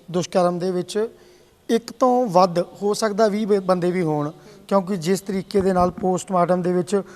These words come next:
ਜੋ ਸੀਮਨ ਅੰਦਰੋਂ ਮਿਲਿਆ, ਫਿਰ ਕਿਉਂ ਸਰਕਾਰ ਕਹਿ ਲਈਏ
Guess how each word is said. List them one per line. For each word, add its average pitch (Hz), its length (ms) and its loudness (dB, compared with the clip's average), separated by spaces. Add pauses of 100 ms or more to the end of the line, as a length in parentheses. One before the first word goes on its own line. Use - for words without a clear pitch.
(160)
ਜੋ 196 120 2
ਸੀਮਨ 196 520 -2 (420)
ਅੰਦਰੋਂ 190 300 4
ਮਿਲਿਆ, 151 360 2 (880)
ਫਿਰ 269 220 4
ਕਿਉਂ 254 760 4
ਸਰਕਾਰ 196 600 6
ਕਹਿ 220 240 4
ਲਈਏ 220 500 4